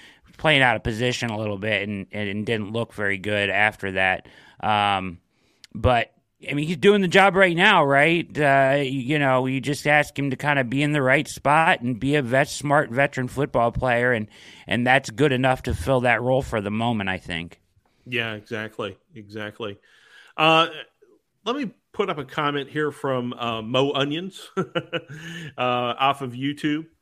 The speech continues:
Speaker 2: And, uh, Mo is not a believer in Kareem Hunt, Fred, uh, that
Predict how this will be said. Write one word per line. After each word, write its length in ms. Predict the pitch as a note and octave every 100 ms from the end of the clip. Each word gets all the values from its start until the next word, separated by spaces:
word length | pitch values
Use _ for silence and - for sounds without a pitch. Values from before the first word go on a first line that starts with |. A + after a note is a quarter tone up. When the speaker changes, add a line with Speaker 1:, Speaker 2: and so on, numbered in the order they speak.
| _ _ _ _
Speaker 2:
And, 540 | C#3+ C#3 C#3 C3+ C#3 C3+
uh, 340 | C3 B2+ B2+ C3+
Mo 420 | C3+ E3+ G#3 F#3+
is 240 | D#3 C3+
not 180 | D#3+ E3
a 40 |
believer 560 | C3 C3 C#3+ D#3 D3+ C#3
in 200 | C3+ C3+
Kareem 440 | C3 C3+ C3+ C3
Hunt, 260 | A#2+ B2 A2 _
Fred, 420 | - A#2 A#2 A2+ _ _
uh, 440 | A#2 A2 G#2+ G#2+ G#2+ A2 _
that 220 | A#2 A2+